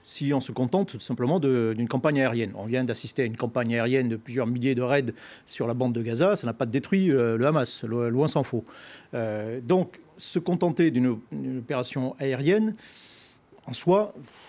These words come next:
ça, ça a relativement peu d'efficacité. Il faudra forcément le combiner avec, euh, des actions au sol, avec des alliances au sol, des troupes au sol, kurdes, euh, l'armée irakienne, sunnite, ce serait l'idéal.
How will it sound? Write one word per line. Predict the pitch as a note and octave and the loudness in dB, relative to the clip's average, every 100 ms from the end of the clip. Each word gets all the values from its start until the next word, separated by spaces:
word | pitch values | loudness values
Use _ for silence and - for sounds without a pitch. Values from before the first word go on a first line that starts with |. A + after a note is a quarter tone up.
| - - | -20 -14
ça, | - - - A2 G#2+ G#2+ G2 G2+ | -10 -10 -8 -8 -8 -10 -12 -10
ça | - B2 | -8 -6
a | |
relativement | A2 A#2 - C3+ | -4 -6 -6 -6
peu | B2+ F3+ | 0 2
d'efficacité. | C#3 C#3 C3 - B2 | 2 -2 -4 -4 -8
Il | G#2 | -8
faudra | C3 A2+ | -8 -8
forcément | - - - D#3 | -4 -2 0 2
le | C3 | 0
combiner | B2 D3 B2+ C#3+ C#3 | 0 -2 2 0 0
avec, | - A#2+ B2 - | -2 -6 -6 -6
euh, | A#2+ A2+ | -8 -8
des | A2 A2 | -8 -8
actions | A2+ B2+ | -8 -10
au | - | -10
sol, | - F#3+ G#3+ | 0 2 2
avec | B2+ A2+ B2 - | -2 -4 -4 -2
des | C3 C3 | -2 0
alliances | B2+ C3 B2 - | 2 2 0 -8
au | A#2+ | -12
sol, | A2 F#3+ G#3+ G#3+ - - | 0 2 2 -2 -12 -6
des | B2+ | -6
troupes | A#2 B2+ | -4 -2
au | C3+ | 0
sol, | - G3 D#3+ B2 - _ _ _ - F#3 - | 4 2 2 -6 -14 _ _ _ -16 -16 -4
kurdes, | D#3 E3+ G3 F#3 | 2 4 4 4
euh, | C3 B2+ B2 | 2 2 0
l'armée | G#2 C3 C3 | 0 2 2
irakienne, | C3 C#3 F#3 G#3+ G3 | 2 2 4 2 0
sunnite, | - F3 G#3+ A3+ | 0 2 2 2
ce | A#2+ | -4
serait | B2+ | -4
l'idéal. | B2 C3 F#3 | 0 2 2